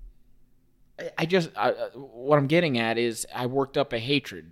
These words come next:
towards this man, and it felt good to actually watch the Ravens come out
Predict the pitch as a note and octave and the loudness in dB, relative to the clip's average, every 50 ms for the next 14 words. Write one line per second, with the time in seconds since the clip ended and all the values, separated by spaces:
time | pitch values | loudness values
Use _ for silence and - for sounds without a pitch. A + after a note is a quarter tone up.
0 | _ _ - - A#2 G2+ G2 F2+ - - G2 F2 - G2+ F#2 F#2+ F#2+ G2 G#2 A2+ | _ _ -20 -16 -14 -14 -14 -14 -14 -14 -14 -14 -12 -12 -10 -10 -10 -10 -12 -14
1 | A#2 A#2 A#2+ A2+ A2 A2 A2+ G#2+ - - - B2+ C3 C3 - - - C3 C3 A#2 | -12 -10 -8 -6 -4 -4 -6 -6 -6 -2 2 2 2 2 0 -2 0 0 2 2
2 | F#2 E2+ G2 F#2+ F#2 G2 - - A2 G#2 F#2+ G2+ G#2 G#2 G#2 - - - G2 F#2+ | 0 -2 -8 -12 -14 -14 -16 -16 -16 -14 -8 -6 -6 -6 -6 -8 -12 -12 -8 -6
3 | G2+ G#2 G#2+ G#2 G2 F#2+ F#2+ - - G#2+ G2 F#2+ F#2 F#2 F#2+ F#2+ | -4 -2 -2 -4 -4 -8 -14 -14 -14 -14 -14 -12 -12 -14 -14 -16